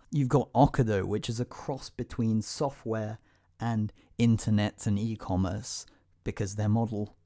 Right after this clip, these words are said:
is mixed between revenue from software solutions and also the retail delivery systems that they would be putting in place for their own business, 'cause they're essentially another grocery business. But,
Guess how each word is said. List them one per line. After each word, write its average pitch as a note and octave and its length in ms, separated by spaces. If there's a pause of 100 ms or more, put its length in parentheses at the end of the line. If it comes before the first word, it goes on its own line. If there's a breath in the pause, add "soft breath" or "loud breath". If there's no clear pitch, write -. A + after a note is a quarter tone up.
(280)
is G#2 160
mixed A#2+ 440
between G#2 420
revenue G#2 440
from G2+ 360
software B2 480
solutions G#2+ 680 (340 soft breath)
and A#2 140
also G#2+ 440 (340)
the A2 80
retail A2 680 (240 soft breath)
delivery G2+ 380
systems - 460
that - 100
they F#2+ 120
would G2 180
be G#2 80
putting G2+ 240
in G2+ 80
place G#2 240
for - 80
their B2+ 200
own E3+ 220
business, - 460
'cause A#2 160
they're D#3+ 120
essentially A#2 440
another A2 320 (280 soft breath)
grocery A2 720 (340 soft breath)
business. G2+ 480 (140)
But, - 260